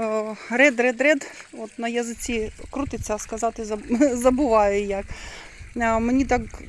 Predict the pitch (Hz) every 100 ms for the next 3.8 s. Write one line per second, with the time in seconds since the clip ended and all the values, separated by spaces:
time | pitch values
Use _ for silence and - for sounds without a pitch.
0 | - 220 311 320 254 226 - 226 226 226
1 | 226 277 294 254 262 262 262 262 269 254
2 | 254 339 339 - 226 - 240 - - 294
3 | 269 262 277 - 247 247 254 254